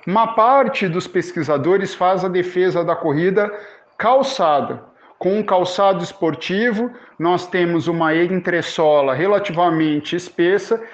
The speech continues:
que possui uma capacidade de am-, amortecimento de impacto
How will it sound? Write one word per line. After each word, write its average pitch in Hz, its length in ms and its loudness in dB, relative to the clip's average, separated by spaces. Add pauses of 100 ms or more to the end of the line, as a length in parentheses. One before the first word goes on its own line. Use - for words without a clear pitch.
(200)
que - 100 -8
possui 226 360 -2
uma 220 180 2
capacidade 196 680 -2
de 196 60 -4
am-, 185 320 -2
amortecimento 165 1040 -2
de 143 160 -8
impacto 165 640 -2